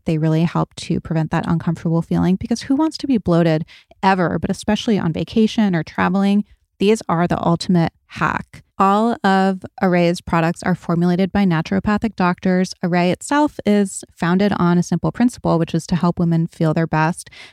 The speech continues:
And they absolutely do just that. So the supplements are a hundred percent natural. They have real results. And I have a code for you guys. So you can go to arrae dot com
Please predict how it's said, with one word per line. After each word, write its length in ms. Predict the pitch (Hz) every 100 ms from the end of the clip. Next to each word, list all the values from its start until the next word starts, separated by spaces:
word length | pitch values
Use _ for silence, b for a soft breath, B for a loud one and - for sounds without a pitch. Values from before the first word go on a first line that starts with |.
| B
And 440 | 180 185 185 185 - -
they 340 | 185 185 180 - -
absolutely 1040 | 170 - - 170 165 - 160 160 160 170 _ _ _
do 480 | 165 160 156 156 170 _
just 400 | - 156 - -
that. 320 | - - - - B B B
So 380 | - 208 185 180
the 100 | 180
supplements 560 | - 170 185 180 180 - -
are 240 | 170 170
a 100 | -
hundred 300 | - 208 214
percent 340 | 214 - 214
natural. 640 | 170 160 - 175 165 165 165
They 120 | 180
have 180 | 170 170
real 300 | 180 196 202
results. 680 | 202 - 170 170 - - - B B B -
And 680 | 185 185 180 180 180 180 - _ _ -
I 120 | 190
have 300 | 196 175 185 -
a 80 | 233
code 240 | - 381
for 120 | - 175
you 160 | 156
guys. 460 | - - - - - -
So 280 | - 190
you 200 | 180 180
can 140 | - 254
go 180 | 185 185
to 320 | - 208 208
arrae 360 | 208 170 156
dot 180 | 165 254
com 420 | - 170 160 226